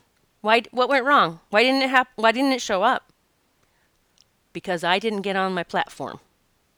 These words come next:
It's not my platform, but you know what I'm saying. I didn't do the next step. So, I was on the show. Yes, I was nervous, so nervous. And here's the thing.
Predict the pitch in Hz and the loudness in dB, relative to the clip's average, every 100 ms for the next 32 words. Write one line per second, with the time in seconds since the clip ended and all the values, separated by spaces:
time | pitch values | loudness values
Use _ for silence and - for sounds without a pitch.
0 | _ _ _ _ - 247 175 151 - - | _ _ _ _ -10 -4 -2 -2 0 -4
1 | - 156 156 180 180 165 139 - 139 - | -2 -6 -4 -4 -2 -2 -4 -10 -14 -16
2 | - 165 196 208 180 185 165 156 147 - | -6 0 2 2 -2 -8 -6 -8 -8 -12
3 | - - _ _ _ _ _ _ _ - | -12 -14 _ _ _ _ _ _ _ -20
4 | - - - - 233 175 - _ _ _ | -18 -18 -18 2 6 6 2 _ _ _
5 | _ _ _ _ _ _ _ _ _ _ | _ _ _ _ _ _ _ _ _ _
6 | _ - 180 185 196 190 - 247 247 240 | _ -4 -2 2 0 0 2 4 4 2
7 | - _ _ _ _ _ 170 180 156 - | -8 _ _ _ _ _ -4 -4 -2 -6
8 | 190 180 202 175 170 160 - 208 185 156 | -6 -6 -4 -4 -6 -8 0 2 2 -2
9 | 143 101 - - _ _ - - - _ | -6 -10 -12 -20 _ _ -20 -20 -20 _
10 | - 190 185 180 175 175 170 _ _ - | -2 2 4 4 2 0 -6 _ _ -6
11 | 254 254 254 - 180 156 | -2 0 0 2 2 2